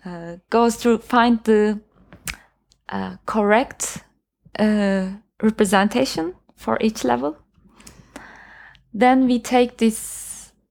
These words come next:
collection, and then, uh, this is where the, uh, uh, computational part, uh, comes into play.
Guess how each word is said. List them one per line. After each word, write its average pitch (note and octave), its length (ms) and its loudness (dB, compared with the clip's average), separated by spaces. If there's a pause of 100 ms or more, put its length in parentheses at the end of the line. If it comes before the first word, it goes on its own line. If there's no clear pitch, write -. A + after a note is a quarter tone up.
(140)
collection, A3+ 600 2 (880)
and G#3+ 260 0
then, G#3+ 520 4
uh, F#3+ 800 -2 (120)
this A3 140 0
is G3+ 160 0
where G3+ 320 2
the, F#3+ 360 -2
uh, F3 380 -6 (1500)
uh, F3+ 460 -10 (100)
computational G#3+ 720 0
part, - 680 -2 (380)
uh, G3 180 -2
comes F#3+ 340 0
into F#3 180 -4
play. - 420 -4